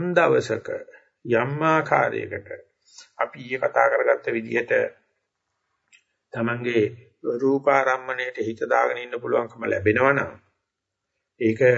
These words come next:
පුංචි වික්‍රමයක් නෙවෙයි. ඒක පුංචි දක්ෂකමක් නෙවෙයි. ඒ මොකද අපේ හිත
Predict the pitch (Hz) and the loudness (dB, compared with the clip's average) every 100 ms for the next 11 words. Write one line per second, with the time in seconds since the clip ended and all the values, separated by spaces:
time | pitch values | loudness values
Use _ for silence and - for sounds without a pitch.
0 | 117 - 120 120 123 120 156 135 135 - | 2 -2 -4 -2 -4 -6 -2 -2 -2 -8
1 | _ 117 120 120 113 113 - - - _ | _ -10 -6 -4 -2 -4 -6 -16 -18 _
2 | _ - 123 - 110 110 117 131 107 98 | _ -8 -6 -4 -4 -4 -6 -4 -4 -4
3 | - - 120 117 - - 85 - _ _ | -2 -2 -2 -6 -8 -12 -12 -18 _ _
4 | _ - 117 123 127 135 123 120 110 113 | _ -2 0 0 2 2 2 -2 -2 0